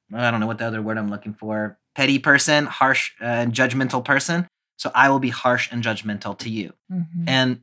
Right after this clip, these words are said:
Speaker 1: that's just such an int-, we're gonna see another parable about this later on, I think, in the narrative lectionary in a couple of weeks that'll get us a little more into some detail. But that's the way I read this passage.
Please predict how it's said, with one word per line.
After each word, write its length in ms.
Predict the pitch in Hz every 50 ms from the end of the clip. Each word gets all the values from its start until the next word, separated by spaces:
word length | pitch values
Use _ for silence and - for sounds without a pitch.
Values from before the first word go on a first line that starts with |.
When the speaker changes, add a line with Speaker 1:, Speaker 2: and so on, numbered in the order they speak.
| _ _
Speaker 1:
that's 220 | - - 190 -
just 180 | - 240 208 -
such 160 | - 190 - 170
an 60 | 139
int-, 200 | 131 147 147 170
we're 100 | 180 190
gonna 140 | 240 214 185
see 180 | - - 196
another 240 | 175 160 151 143 127
parable 400 | 113 - - 135 147 135 117 113
about 240 | 113 107 117 107 107
this 200 | 123 113 113 -
later 260 | 113 113 120 120 113
on, 380 | 110 110 113 117 117 110 104 -
I 60 | - 110
think, 360 | - _ 139 131 127 113 -
in 120 | 113 107
the 80 | 104 104
narrative 300 | 110 107 107 101 95 101
lectionary 720 | 107 107 - - - 110 104 104 101 101 101 98 95 98
in 80 | 104
a 100 | 104 98 98
couple 260 | - - 107 - 107
of 100 | 101 98
weeks 580 | 101 110 110 104 98 92 - - - - - - _ _ _ _ _ _ _ _ _ _
that'll 160 | - 120 113
get 160 | 110 101 120
us 160 | 113 110 - -
a 60 | 110
little 180 | 117 113 113
more 260 | 107 107 110 113 110 104
into 200 | 104 104 - -
some 200 | - - 101 95
detail. 460 | 107 113 117 113 113 104 98 98 98
But 260 | 95 107 104 104 - _ _ _
that's 260 | 117 139 175 240 -
the 80 | - 285
way 140 | 247 254 247
I 100 | 196 147
read 280 | 123 113 123 143 160
this 140 | 131 117 107
passage. 520 | - - 113 110 110 - 117 110 107 -